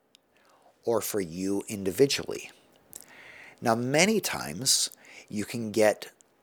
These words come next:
it for both, and that's going to be best for you. You might have an insurance policy under your name,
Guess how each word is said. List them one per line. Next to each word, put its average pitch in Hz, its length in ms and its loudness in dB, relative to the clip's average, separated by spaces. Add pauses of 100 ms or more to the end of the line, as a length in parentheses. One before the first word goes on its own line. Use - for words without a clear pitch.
(140)
it 120 140 0
for - 180 0
both, - 720 4
and 113 80 -10
that's 123 200 0
going 135 180 0
to 123 80 -4
be 110 140 -4
best 104 340 0
for - 160 0
you. 139 320 0 (1500)
You 139 140 -2
might 180 200 6
have 147 180 6
an 127 80 -2
insurance 151 580 -2
policy 110 580 4
under 101 220 -4
your 117 260 0
name, 87 340 -10